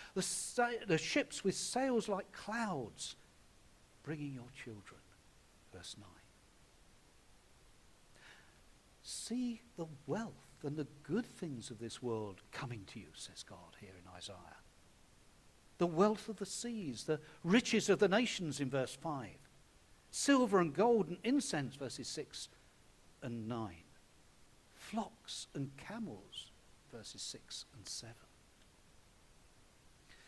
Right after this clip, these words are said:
And it's a reminder to us that although this world is damaged and tainted by sin, it is still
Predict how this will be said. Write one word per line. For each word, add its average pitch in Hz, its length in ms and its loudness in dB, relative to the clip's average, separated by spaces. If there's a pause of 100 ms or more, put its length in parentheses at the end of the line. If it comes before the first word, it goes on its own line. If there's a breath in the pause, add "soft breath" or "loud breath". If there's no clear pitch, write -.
(1080 loud breath)
And 196 100 2
it's - 140 0
a 220 60 10
reminder 214 540 6
to 147 260 0
us 135 220 -2
that 170 300 2
although 190 420 4
this 202 400 -4
world 160 460 -2
is 123 200 -2
damaged 147 680 -6
and 110 220 -10
tainted 151 520 -10 (100)
by 120 180 -10
sin, - 300 -8 (1120)
it 170 140 -12 (100)
is 208 220 -6
still 147 500 -8